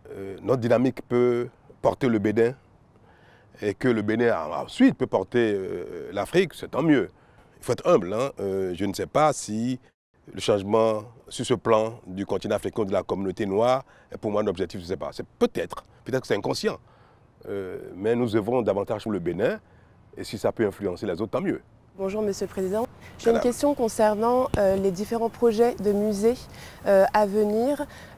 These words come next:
Speaker 2: euh, notamment donc, euh, le musée du Vau-, international du Vaudoun. Est-ce que la conception occidentale de ces musées peut-elle correspondre à, ou se prêter à des objets africains ?
Speaker 1: Aujourd'hui, le mouvement des hommes, la compréhension, les éléments de langage,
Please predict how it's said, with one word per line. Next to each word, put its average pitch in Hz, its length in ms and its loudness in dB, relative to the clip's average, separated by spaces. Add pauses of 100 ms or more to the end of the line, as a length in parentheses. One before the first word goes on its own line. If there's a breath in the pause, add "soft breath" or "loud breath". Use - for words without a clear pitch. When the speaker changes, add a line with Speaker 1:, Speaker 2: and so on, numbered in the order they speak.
Speaker 2:
euh, 190 80 6
notamment 185 460 2
donc, 185 220 -4
euh, 165 220 0
le 165 360 -4 (360)
musée 202 280 4
du 190 100 -2
Vau-, 185 240 -2
international 202 560 0
du 180 140 -4
Vaudoun. 202 420 -2 (500 loud breath)
Est-ce 226 220 0
que 285 260 2
la 226 140 4
conception 254 840 -2
occidentale 220 760 2
de 196 100 0
ces 190 160 -2
musées 208 560 0 (100)
peut-elle 269 500 0 (260 loud breath)
correspondre 240 720 0
à, 185 440 0 (360)
ou 196 80 -6
se 208 140 -4
prêter 233 420 -2
à 233 80 0
des 196 180 0
objets 202 200 -2
africains ? 196 440 -6 (600)
Speaker 1:
Aujourd'hui, 160 420 -2
le 143 120 -2
mouvement 127 300 0
des 120 240 2
hommes, 131 120 2
la 117 100 0
compréhension, 117 680 -2
les 110 200 0
éléments 113 200 0
de 98 80 -6
langage, 104 480 -2